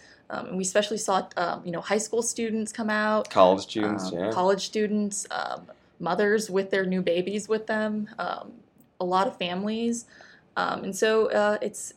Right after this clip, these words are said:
Speaker 1: it was definitely exciting to see that people, you know, on both sides were activated and ready. And, um, I, I got to listen to, we both got to listen to a lot of testimony throughout the
Speaker 2: Mm-hmm.
Speaker 1: day, and it was, um, I think it was very insightful, and,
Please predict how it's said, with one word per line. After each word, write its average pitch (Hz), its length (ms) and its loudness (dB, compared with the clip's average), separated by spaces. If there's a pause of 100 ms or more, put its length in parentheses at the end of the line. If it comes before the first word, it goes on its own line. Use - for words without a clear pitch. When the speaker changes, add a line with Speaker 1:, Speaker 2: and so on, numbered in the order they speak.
Speaker 1:
it - 80 0
was 226 140 4
definitely 254 320 2
exciting 190 460 -2
to 175 80 -2
see 165 420 -6 (360)
that - 240 -6 (220)
people, 180 600 0
you 185 80 -4
know, 175 260 -2
on 185 160 0
both 170 240 2
sides 175 560 -2
were 151 120 0
activated 185 680 -2
and 170 140 -10
ready. 175 360 -4
And, - 180 -10 (600)
um, - 340 -10 (160)
I, 175 200 0
I - 80 -2
got 196 140 4
to 208 80 -2
listen 190 240 0
to, 185 340 -4
we 202 80 -2
both 190 260 6
got 180 120 2
to 170 80 -2
listen 170 180 -4
to 165 80 -4
a 165 40 0
lot 160 300 0
of - 80 -10
testimony 165 480 -8
throughout - 240 0
the - 60 -2
Speaker 2:
Mm-hmm. 95 120 0
Speaker 1:
day, 170 200 -4
and 160 100 -6
it 160 60 -8
was, 170 220 -6 (500)
um, - 240 -4
I - 40 -8
think 220 120 0
it 220 40 8
was 208 80 6
very 196 220 2
insightful, 185 580 0
and, 185 180 -4